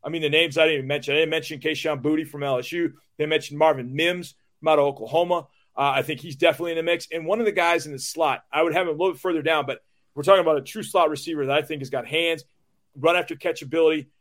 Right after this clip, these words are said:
He's five eleven, two fifteen, so he's built a little differently. That's Parker Washington from out of Penn State. That dude has got some serious quicks, great hands, uh, and can do a lot of things in the slot. I think he's gonna make a team's, uh, make a team's roster playing in the slot and be very,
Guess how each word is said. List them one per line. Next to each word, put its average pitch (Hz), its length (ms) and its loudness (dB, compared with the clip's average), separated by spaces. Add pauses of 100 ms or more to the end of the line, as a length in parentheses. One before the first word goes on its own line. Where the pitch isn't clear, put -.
(140)
He's 135 200 -12
five 180 320 0
eleven, 160 360 0
two 170 160 -18
fifteen, 143 400 -12
so 131 100 -14
he's 113 100 -16
built 160 220 0
a 143 40 -8
little 156 160 -4
differently. 131 460 -6 (220)
That's 151 160 -6
Parker 196 340 0
Washington 135 540 -2
from 131 160 -6
out 123 60 -2
of 117 100 -10
Penn 127 160 -6
State. 127 360 -4 (320)
That 165 200 0
dude 165 200 -4
has 127 160 -8
got 135 260 0
some 110 220 -12
serious 175 600 0
quicks, 160 360 -2
great 160 420 0
hands, 156 420 -6 (380)
uh, 135 220 0
and 147 120 -2
can 147 140 -12
do 165 140 0
a 143 40 2
lot 147 260 4
of - 100 -6
things 160 280 -4
in 147 80 -10
the 139 80 -6
slot. 139 340 -2
I 139 60 0
think 165 120 -4
he's 139 120 -10
gonna 139 160 -6
make 135 180 -2
a 127 60 -6
team's, 139 380 -10 (640)
uh, 127 240 4 (440)
make 214 160 4
a 208 40 -8
team's 208 260 -4
roster 170 460 6
playing 170 280 2
in 151 60 -6
the 139 80 -8
slot 156 340 4
and 131 80 -4
be 123 80 -10
very, 135 840 6